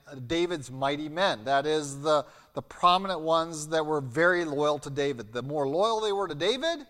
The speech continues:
the more likely they were to say, <laughs> "I'm waiting on the king. And you're just a wannabe startup." And so they just avoid them.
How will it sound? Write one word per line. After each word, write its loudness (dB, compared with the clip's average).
the -16
more -2
likely 4
they 0
were 0
to -2
say, -2
<laughs> -18
"I'm -6
waiting -4
on -6
the -14
king. -12
And -14
you're -4
just -8
a 0
wannabe -2
startup." 0
And -10
so -2
they 0
just -6
avoid 0
them. -2